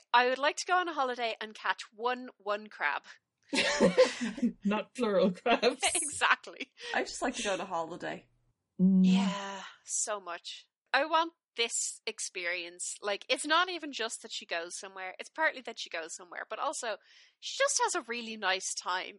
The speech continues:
Speaker 1: It's just nice to see someone having such a good time
Speaker 3: Yeah.
Speaker 1: and just, like, enjoying the sunshine. I miss sunshine. It's lovely.
Speaker 3: Yeah.
Speaker 2: This is how I envisage holidays, and often
Speaker 1: Yes.
Speaker 2: how I recollect them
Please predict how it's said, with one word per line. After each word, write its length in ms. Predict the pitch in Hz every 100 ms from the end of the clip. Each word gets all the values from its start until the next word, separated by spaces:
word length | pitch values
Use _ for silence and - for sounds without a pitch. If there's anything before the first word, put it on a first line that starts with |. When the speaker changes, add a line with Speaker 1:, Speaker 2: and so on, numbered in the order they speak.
| -
Speaker 1:
It's 200 | 403 -
just 240 | 508 523 320
nice 260 | 240 -
to 100 | -
see 200 | 240 226
someone 320 | 220 208 190 190
having 260 | 180 180
such 200 | 185 196
a 40 | 196
good 220 | 190 180 -
time 340 | 185 175 175 _
Speaker 3:
Yeah. 260 | - 247 240 - -
Speaker 1:
and 120 | 208
just, 300 | 208 226 -
like, 220 | 202 190 - -
enjoying 400 | 277 370 370 311
the 60 |
sunshine. 640 | 247 208 185 - - 175 170
I 120 | - 381
miss 240 | 233 -
sunshine. 540 | 185 175 - 180 170 - -
It's 200 | 180 -
lovely. 400 | 190 175 160 160 - -
Speaker 3:
Yeah. 280 | 302 320 294
Speaker 2:
This 180 | 190 294
is 100 | 349
how 160 | 311 311
I 80 | 269
envisage 540 | 214 180 135 160 175
holidays, 540 | - 160 190 214 294 -
and 120 | 208 208
often 260 | 220 233
Speaker 1:
Yes. 80 | 339
Speaker 2:
how 120 | 294
I 60 | 262
recollect 540 | 208 196 156 127 -
them 160 | 226 285